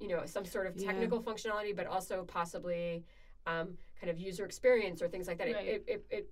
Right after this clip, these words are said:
Speaker 1: it proves some sort of functionality in the present, whereas,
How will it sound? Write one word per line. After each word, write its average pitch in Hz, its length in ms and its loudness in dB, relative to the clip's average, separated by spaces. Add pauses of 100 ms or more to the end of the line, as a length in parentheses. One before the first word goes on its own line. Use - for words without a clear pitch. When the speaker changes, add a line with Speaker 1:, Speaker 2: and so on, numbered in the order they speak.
Speaker 1:
it 202 140 -2
proves 262 420 -2
some 226 200 -2
sort 226 180 -2
of 202 80 -6 (180)
functionality 170 840 0
in 170 80 -2
the 165 60 -2
present, - 460 -6 (400)
whereas, 185 580 2